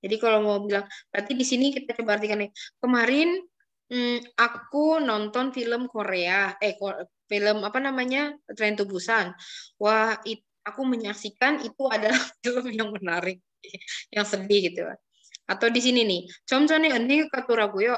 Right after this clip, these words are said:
Aku melihat si Usong itu pergi ke bank barusan. Kenapa nyari si Usong, ya kan?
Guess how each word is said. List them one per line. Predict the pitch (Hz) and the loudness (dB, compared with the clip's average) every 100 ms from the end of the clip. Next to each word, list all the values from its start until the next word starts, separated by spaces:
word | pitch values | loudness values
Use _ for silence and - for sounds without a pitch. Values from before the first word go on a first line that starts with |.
| 226 | -2
Aku | - 330 | -6 -2
melihat | 294 262 240 254 370 381 - _ _ _ _ | -2 0 -2 -2 -4 -4 -16 _ _ _ _
si | - 277 | -12 -8
Usong | 254 233 269 247 | -6 -4 -4 -4
itu | 262 330 | -4 0
pergi | 285 277 311 | 0 0 -2
ke | 151 359 480 - _ - | 0 0 0 -4 _ -2
bank | 285 311 | 2 4
barusan. | 285 285 285 269 262 262 | 4 2 0 -2 -2 -4
Kenapa | 262 311 370 | -6 -4 -2
nyari | 339 320 | -2 -2
si | 311 269 | -4 -8
Usong, | 262 240 240 247 | -6 -6 -6 -6
ya | 196 190 | -4 -2
kan? | 262 | -4